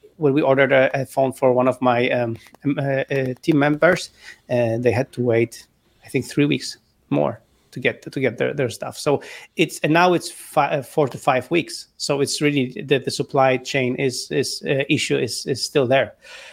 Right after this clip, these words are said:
Um, you know, I think in, with the, with the MacBook Pros, uh, the, the, like, the impression I had fro-, uh, from my team,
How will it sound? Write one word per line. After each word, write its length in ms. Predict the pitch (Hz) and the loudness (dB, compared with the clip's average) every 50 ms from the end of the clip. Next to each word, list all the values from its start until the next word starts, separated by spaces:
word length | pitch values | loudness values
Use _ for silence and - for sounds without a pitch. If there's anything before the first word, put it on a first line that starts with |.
| - - _ | -20 -8 _
Um, 320 | - 143 143 139 143 151 - _ _ _ _ _ _ | 2 4 4 4 2 -2 -6 _ _ _ _ _ _
you 80 | - 190 | 0 2
know, 100 | 202 190 | 2 4
I 100 | 190 185 | 4 2
think 240 | - 240 226 208 226 | 2 0 -2 -2 -2
in, 160 | 190 190 185 | -2 0 0
with 140 | 175 151 160 | -2 0 0
the, 140 | 180 180 180 | 0 -2 0
with 140 | - 175 160 | 0 0 0
the 60 | 175 | 2
MacBook 300 | 175 202 170 151 175 - | 2 2 2 0 -2 0
Pros, 380 | - 196 190 220 269 - - - - - _ _ _ - - | 4 4 4 6 4 0 -6 -12 -18 -20 _ _ _ -4 -2
uh, 220 | 156 147 147 147 | 0 2 2 2
the, 260 | 143 160 165 - - 185 | 2 0 -2 -2 -4 -4
the, 180 | 175 151 - - 196 - | -6 -6 -6 -8 -10 -6
like, 200 | 196 165 131 131 | -4 -4 -2 2
the 60 | 160 | 2
impression 380 | 156 135 - 196 180 - 165 156 | 2 4 4 2 2 4 2 2
I 60 | 151 | 2
had 280 | 139 131 165 170 156 - | 2 4 4 2 2 0
fro-, 260 | - - - 165 147 | -4 -4 2 4 6
uh, 260 | 151 151 156 160 151 | 6 6 6 4 0
from 340 | 139 - - 143 143 139 135 | -2 0 0 0 2 2 0
my 120 | 135 139 | -2 -2
team, 420 | 143 - - 226 190 147 123 117 | -2 -2 0 2 2 2 2 -2